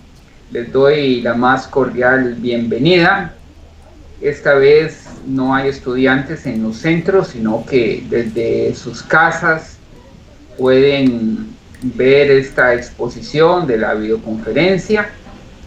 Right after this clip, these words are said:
de instituciones educativas. Eh,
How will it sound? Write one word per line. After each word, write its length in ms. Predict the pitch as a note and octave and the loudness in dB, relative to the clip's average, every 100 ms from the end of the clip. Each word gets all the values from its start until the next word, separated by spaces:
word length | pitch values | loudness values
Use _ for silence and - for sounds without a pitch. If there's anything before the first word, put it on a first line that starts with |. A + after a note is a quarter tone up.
| - - - - | -20 -20 -20 -10
de 260 | A#2+ B2+ A#2+ | -2 2 2
instituciones 680 | A#2+ - - - C3+ C#3 C#3+ | 0 -4 -12 -2 2 2 4
educativas. 960 | C3 A#2+ A#2 G3+ A3 G#2+ G#2 - - - - - - - - - | 2 2 2 4 6 4 0 -8 -16 -18 -18 -16 -16 -16 -16 -4
Eh, 540 | B2 A#2+ A#2+ A#2 A2+ | 0 2 2 2 -2